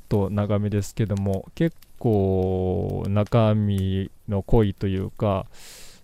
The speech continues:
うん、いろいろ考えたゆえに行き、考えた末に行き着い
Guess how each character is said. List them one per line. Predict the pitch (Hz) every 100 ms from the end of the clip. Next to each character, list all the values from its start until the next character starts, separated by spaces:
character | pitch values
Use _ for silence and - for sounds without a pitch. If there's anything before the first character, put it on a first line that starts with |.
| -
う |
ん、 | 104 104
い | 113
ろ | 120
い | 120
ろ | 117
考 | - 139 135 135
え | 127 110
た | - 101 98 95
ゆ | 127 123 131
え | 123
に | 123 120 120
行 | 110 117
き、 | - - - - - -
考 | 123 120
え | 113
た | 107
末 | 101 131 123
に | 123 120 117
行 | 107
き |
着 | 120 - 117
い | 95